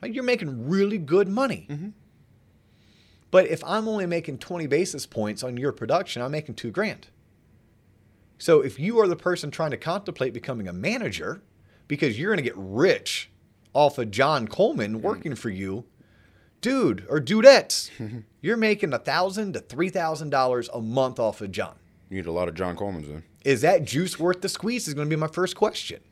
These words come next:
Speaker 2: Mm.
Speaker 1: Like, if you don't enjoy mentoring John, coaching John, helping John become better, helping John problem solve,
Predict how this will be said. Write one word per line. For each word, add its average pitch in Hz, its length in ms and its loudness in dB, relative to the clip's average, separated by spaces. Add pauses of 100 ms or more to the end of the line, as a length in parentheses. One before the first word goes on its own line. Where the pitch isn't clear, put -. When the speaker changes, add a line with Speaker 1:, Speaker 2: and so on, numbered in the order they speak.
(120)
Speaker 2:
Mm. 120 200 -18
Speaker 1:
Like, 214 180 4
if 180 140 2
you 254 120 0
don't 269 160 0
enjoy 151 720 2 (100)
mentoring 156 580 -4
John, 147 500 -4
coaching 127 480 -6
John, 135 540 0 (520)
helping 143 600 0 (160)
John 127 480 0
become 110 380 -6
better, 117 480 0 (580)
helping 139 360 0
John 123 280 0
problem 131 480 -2
solve, 147 540 4